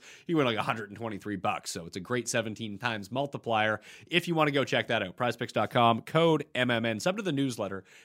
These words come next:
as well. You can find all the hot links, cheat sheets, rankings, everything. Up-to-date news, injury tracker, all that stuff in there. So I highly recommend it. Wide receivers, uh, I made these rankings before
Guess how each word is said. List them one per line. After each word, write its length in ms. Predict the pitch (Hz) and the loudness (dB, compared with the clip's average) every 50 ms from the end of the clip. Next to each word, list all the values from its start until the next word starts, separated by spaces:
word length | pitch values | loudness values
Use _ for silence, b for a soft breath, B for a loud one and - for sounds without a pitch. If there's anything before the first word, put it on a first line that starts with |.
| B B | B B
as 160 | 107 104 95 | -8 -6 -4
well. 140 | 104 92 92 | -4 -4 -4
You 60 | 92 | -6
can 100 | - 98 | -6 -4
find 200 | - 120 113 110 | 0 0 2 2
all 140 | 107 107 104 | 2 0 0
the 60 | 95 | 0
hot 260 | 87 107 131 131 113 | 0 4 4 4 4
links, 220 | 113 113 113 110 - | 2 -4 -6 -6 -10
cheat 240 | - - 120 107 - | -6 -6 -6 -6 -6
sheets, 300 | - 113 110 101 - - | -6 -6 -6 -8 -8 -8
rankings, 600 | 98 107 113 113 98 - 113 107 107 107 107 - _ - | -6 -4 -4 -4 -4 -6 -8 -6 -6 -10 -12 -14 _ -2
everything. 440 | - 135 127 131 120 107 - 85 82 | 0 0 2 2 0 -2 -4 -8 -10
Up-to-date 400 | 80 82 - 117 107 107 101 95 | -10 -10 -8 -4 -2 -2 -2 -2
news, 240 | 104 117 113 110 101 | -2 -2 -2 -2 -2
injury 320 | 104 110 110 104 113 113 | -6 -6 -6 -4 -4 -6
tracker, 480 | 104 - 123 113 110 110 - 120 113 - B B B B B B | -4 -2 0 0 0 0 0 -2 -4 -4 B B B B B B
all 140 | - 120 135 127 | 0 2 4 6
that 220 | 123 113 113 - | 6 4 4 0
stuff 340 | - - 120 107 104 - - - | 2 6 6 6 6 4 2 -6
in 180 | 104 104 101 | -4 -4 -2
there. 180 | 92 87 90 95 | -2 -2 -2 -4
So 160 | - - 95 | -2 -2 -2
I 100 | 98 104 | 0 2
highly 280 | 104 160 175 208 240 247 | 2 2 2 2 0 0
recommend 400 | 240 240 - 233 131 302 311 - | -2 -2 0 0 -2 -2 -2 -4
it. 100 | - _ _ B B B B B B B B B B B 139 B - | -6 _ _ B B B B B B B B B B B -20 B 4
Wide 240 | 123 165 233 277 277 | 8 10 10 10 10
receivers, 640 | 285 254 - - 226 208 196 254 311 349 339 - - - _ _ _ _ _ _ - | 6 2 2 0 0 0 0 0 0 0 -2 -4 -6 -8 _ _ _ _ _ _ 2
uh, 340 | - 156 160 160 160 160 151 - - _ _ _ _ - | 6 8 10 10 10 8 6 2 -6 _ _ _ _ 4
I 140 | 156 170 208 | 8 8 8
made 200 | 233 254 262 240 | 8 6 2 4
these 160 | 254 247 190 | 2 0 2
rankings 340 | 180 196 196 185 196 190 165 | 4 2 2 2 0 -2 -4
before 760 | 165 156 - - 165 165 170 160 156 151 160 175 190 - - | -4 -4 -4 -2 0 2 4 6 6 6 4 4 2 0 -4